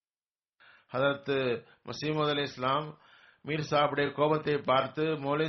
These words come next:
சாஹிபை கூப்பிடுங்கள்" என்று கூறினார்கள். கூறினார்கள், "ஹதரத் மசீமது அலைஹிஸ்ஸலாம் ஏதாவது பிரச்சனை வந்தால் உடனே எப்போதும் ஹலீஃபா அவ்வலை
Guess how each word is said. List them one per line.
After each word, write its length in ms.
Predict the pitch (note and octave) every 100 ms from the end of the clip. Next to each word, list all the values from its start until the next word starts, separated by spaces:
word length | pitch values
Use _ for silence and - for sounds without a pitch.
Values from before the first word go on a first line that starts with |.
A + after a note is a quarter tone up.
| D3
சாஹிபை 380 | C#3+ C#3+ C#3+ C#3
கூப்பிடுங்கள்" 560 | D3 C#3+ C#3+ C#3 C3+
என்று 180 | B2+ C#3+
கூறினார்கள். 680 | C#3+ B2 A#2+ G#2+ F#2+ F#2 - _ _ _ _ _ _ _ _ _ _
கூறினார்கள், 880 | D3 D3 D3 C#3+ C#3 D3+ D#3+ D#3 -
"ஹதரத் 800 | C3+ C#3 C#3 - C#3+ C3 A#2+ B2+
மசீமது 420 | B2+ D#3 D3+ D3
அலைஹிஸ்ஸலாம் 540 | D3 C3+ C#3 C#3 C#3+
ஏதாவது 440 | C3+ C3+ C#3+ D3 D3
பிரச்சனை 400 | C3+ B2+ D3 D3+
வந்தால் 400 | C3+ C3 C#3 D3
உடனே 600 | C3 C3+ C#3+ D3 A#2 - _ -
எப்போதும் 580 | C3 C3 - D3 D3+ D3
ஹலீஃபா 340 | C3+ C#3 C#3+
அவ்வலை 640 | C#3 C3+ C#3+ C#3 C3+ D3